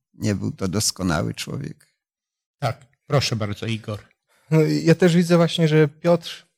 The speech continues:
Speaker 3: mm, był bardzo śmiały. Y, i zresztą, kiedy czytamy Ewangelię, to właśnie tak widzimy Piotra. Owszem, niekiedy, jak tutaj Zbyszek mówił, nie przem-, nie przemyślał, y, dobrze to, co mówił może, ale, ale właśnie to, co mnie imponuje u niego, to, że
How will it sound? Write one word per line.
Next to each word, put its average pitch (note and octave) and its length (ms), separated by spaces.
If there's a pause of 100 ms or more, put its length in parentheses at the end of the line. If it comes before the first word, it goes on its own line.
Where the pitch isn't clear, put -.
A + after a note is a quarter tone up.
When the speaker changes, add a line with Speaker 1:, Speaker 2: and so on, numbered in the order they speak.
(320)
Speaker 3:
mm, D3 340
był D#3+ 140
bardzo F3 260
śmiały. F3+ 500 (1400)
Y, C#3+ 340
i E3 180
zresztą, E3 360
kiedy D#3+ 180
czytamy F3+ 340 (360)
Ewangelię, E3 500
to D#3+ 120
właśnie D#3+ 200
tak E3+ 180
widzimy F#3+ 320
Piotra. B2 560 (200)
Owszem, E3 300
niekiedy, D#3 720
jak D3 200
tutaj D3 280
Zbyszek C#3+ 320
mówił, D3 180
nie D3 120
przem-, D3 520
nie D#3 100
przemyślał, D3 680 (220)
y, D3 60
dobrze C#3+ 440 (300)
to, D3+ 100
co D#3 160
mówił C#3 280
może, C3+ 360 (640)
ale, C#3+ 380
ale D3 160
właśnie D#3 240
to, G#3 160
co G#3 140
mnie G3+ 240
imponuje F#3 540
u F#3 40
niego, F3+ 260
to, F3+ 160
że E3+ 260